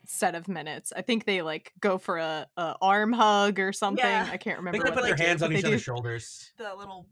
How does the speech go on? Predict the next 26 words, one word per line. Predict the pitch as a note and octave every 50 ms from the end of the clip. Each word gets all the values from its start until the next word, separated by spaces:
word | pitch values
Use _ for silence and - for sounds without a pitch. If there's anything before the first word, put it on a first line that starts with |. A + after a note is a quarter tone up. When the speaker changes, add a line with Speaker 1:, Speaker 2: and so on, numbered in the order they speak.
| _
Speaker 2:
the, | - - G#3+
Speaker 1:
Yeah, | G#3 E3+ D3+ E3
Speaker 2:
yeah, |
Speaker 1:
they | D#3+ G3 G3+
do | G#3
Speaker 2:
hand | F#3+
on | F#3
Speaker 1:
something | - F#3 F3 F3+ E3
Speaker 2:
each | D#3
Speaker 1:
like | - - - -
Speaker 2:
other's | - - - - -
Speaker 1:
that, | -
Speaker 2:
shoulder. | - - G#3+ - _ _ _ -
Speaker 1:
yeah. | F#2+ F2+ F#2 G2 _ _ _ _ _ _ _ _ _ _ _ _ _ _ _ _ _ _ _ _ _ _ _ _ _ _ _ _ _ _ _ _ -
Speaker 3:
Yeah. | B3 B3 B3 B3 B3 A#3+
Speaker 2:
Um, | A#3+ A#3+ _ -
Speaker 1:
And, | A#3 A3
like | G#3+ G#3 G3 F#3 -
Speaker 2:
so | - B3 - - _ _ _ _ _ _ _ - - - - - - _ _ _ _ _ _ _ _ _ _ _ _ _ _ _ _ _ -
Oh, | A#3+ A3 G3+
sorry, | A3 - F#3 E3 -
what | F#3 F3
were | G3
you | A3 A#3+
gonna | A#3 C4+
say? | - C4+ D4